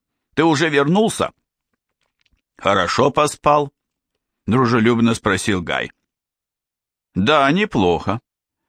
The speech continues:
Слушай-ка, боюсь показаться наглым, но мне бы надо подвести вот эту даму», сказал Гай,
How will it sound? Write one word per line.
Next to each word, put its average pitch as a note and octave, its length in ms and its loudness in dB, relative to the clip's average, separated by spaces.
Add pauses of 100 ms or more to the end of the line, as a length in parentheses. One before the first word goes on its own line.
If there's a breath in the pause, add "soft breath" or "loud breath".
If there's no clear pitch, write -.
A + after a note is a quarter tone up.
(400)
Слушай-ка, G#2 760 -2 (680)
боюсь C3+ 360 0
показаться G3 680 -2
наглым, C#2 580 -4 (640 soft breath)
но F#2 160 2
мне G2 200 2
бы G2+ 160 0
надо G2+ 300 0
подвести G2+ 580 -2
вот B2+ 240 0
эту D#3+ 260 -2
даму», G2+ 440 -2 (680)
сказал F#2 520 -2
Гай, D#3+ 380 -2